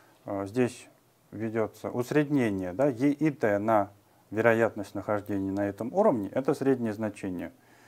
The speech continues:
по новому распределению минус среднее значение по старому. То есть это приращение, а, средней энергии системы. А, вот. И, а, если мы рассматриваем,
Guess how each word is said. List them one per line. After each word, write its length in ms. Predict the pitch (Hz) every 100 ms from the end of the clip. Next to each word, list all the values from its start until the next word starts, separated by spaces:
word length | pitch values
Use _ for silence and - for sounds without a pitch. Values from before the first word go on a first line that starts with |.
| - - - - _ -
по 320 | 101 98 92 -
новому 400 | 160 214 180 147
распределению 760 | 139 - 123 120 123 117 107
минус 320 | 117 143 117 -
среднее 320 | 120 117 107
значение 440 | 110 110 123 104
по 160 | 98 110
старому. 500 | - 95 82 80 -
То 120 | - 135
есть 200 | 151 -
это 220 | - 139 131
приращение, 840 | 120 120 127 - 156 156 143 127 - _ - - _ _ _ _ _ -
а, 160 | 101 98
средней 520 | - 139 143 135 127 -
энергии 500 | 120 127 110 87 87
системы. 680 | 85 95 - 98 90 107 - - _ _ _ _ _ _ _ _ _ _ _ _ _ _ - - _ -
А, 500 | - 95 95 95 95 95 _ _ _ - - - - _ _ _ _ _ _ _ _ _ _ _ _ _ _ _ _ -
вот. 400 | 104 101 92 -
И, 200 | 139 170
а, 460 | 190 - 120 117 110
если 360 | 104 160 160 131
мы 140 | 127
рассматриваем, 1000 | 131 135 - 143 131 117 107 110 104 98